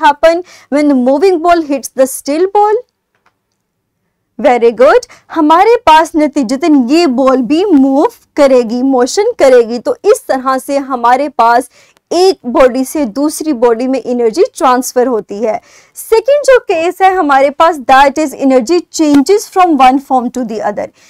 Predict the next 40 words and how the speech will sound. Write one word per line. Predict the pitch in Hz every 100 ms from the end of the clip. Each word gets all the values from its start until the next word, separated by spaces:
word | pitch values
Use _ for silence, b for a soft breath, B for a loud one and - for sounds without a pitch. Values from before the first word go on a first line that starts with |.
| 277 -
इसको | 381 - 523
समझने | - 330 330 - 403
के | 381 330
लिए | 285
आप | 320 311
एक | 339 -
छोटी | 349 339 -
सी | -
एक्टिविटी | 311 - 254 262 285
को | 277
परफॉर्म | 269 277 247 254
कीजिए, | 262 254 196 320
अपने | - 285 294
दोनों | 262 277 294 392
हाथों | 330 262 247
को | 254
लीजिए | 254 220 220 277 392 B 294 523
और | 285
आपस | 330 240 262 -
में | 427
रब | 302 277 -
कीजिए। | 233 214 - 190 - _ _ _ _ _ _ _ _ _ _ _ _ _ _ 214
Very | 277 247 233
good। | 220 269 480 - b
So | -
you | 403 339 440
notice | 381 330 294 539 - -
that | 285 302
the | 277 370
kinetic | 339 330 311 320 539 480 381
energy | 277 302
of | 302
your | 277 302 254
hands, | 320 262 269 330
जो | 302
कि | 294 311
आपके | 262 262 339
हाथों | 285 240 247 392 359
को | 370
मूव | 262 330